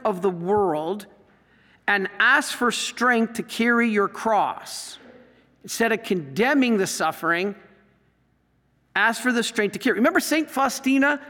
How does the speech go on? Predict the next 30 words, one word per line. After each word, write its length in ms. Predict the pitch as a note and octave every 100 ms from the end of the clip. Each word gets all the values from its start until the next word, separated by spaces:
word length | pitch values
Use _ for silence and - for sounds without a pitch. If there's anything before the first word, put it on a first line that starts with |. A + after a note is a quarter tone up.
| -
said, 220 | - A#3 G#3+
Lord, 300 | C4+ D4 A#3
I 120 | C4+
don't 200 | F4 C4+
ask 220 | B3+ -
you 60 | A#3
to 60 |
take 240 | - A#3 G3
me 140 | F#3 -
off 260 | G3 C4+ D#4+
of 80 |
the 80 | A#3+
cross. 640 | - F3 C#3+ B2+ C#3 - - _ _ _ _ _ _ _ _ _ -
I 120 | A3+
just 200 | D4+ C#4
ask 280 | A#3+ C#4 C#4+
that 160 | A3+ G#3+
you 80 |
give 200 | D#3+ A#3
me 100 | B3+
the 120 | G3+ D#3+
grace 440 | B2 G3 B3 -
to 120 | F#3+
remain 400 | F#3 F#3 G3 G3+
steadfast 920 | - - G3+ G3 G3+ - F#3+ F#3+ -
upon 480 | D3+ - - F#3+ D3+
it. 280 | - - - _ _ _ _ _ _ _ _ _ _ _ _ _ _ _ _
Wow. 360 | - E3 D3+ - - - _ _ _ _ _ _ _ _ _ _ _ _ -
All 60 | A3
right, 160 | F#3